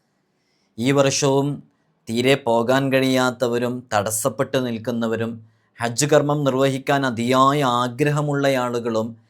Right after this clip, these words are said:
സാമ്പത്തികമായ പുരോഗതിയില്ലാത്തതിൻ്റെ പേരിൽ ഹജ്ജ് കർമ്മവും ഉംറയൊക്കെ നിർവഹിക്കാൻ കഴിയാത്തവരൊക്കെ ആയിട്ടുള്ള ആളുകളുണ്ട്. നമുക്ക്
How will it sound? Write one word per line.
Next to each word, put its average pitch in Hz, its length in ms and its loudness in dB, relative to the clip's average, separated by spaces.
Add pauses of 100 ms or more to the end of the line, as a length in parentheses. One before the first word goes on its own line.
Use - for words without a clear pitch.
(220)
സാമ്പത്തികമായ 151 1120 2 (180)
പുരോഗതിയില്ലാത്തതിൻ്റെ 135 1200 -2
പേരിൽ 131 340 -4
ഹജ്ജ് 117 300 -6
കർമ്മവും 127 560 -4
ഉംറയൊക്കെ 120 560 -4
നിർവഹിക്കാൻ 113 680 -6
കഴിയാത്തവരൊക്കെ 110 760 -6
ആയിട്ടുള്ള 101 540 -8
ആളുകളുണ്ട്. 92 840 -10 (560)
നമുക്ക് 143 640 2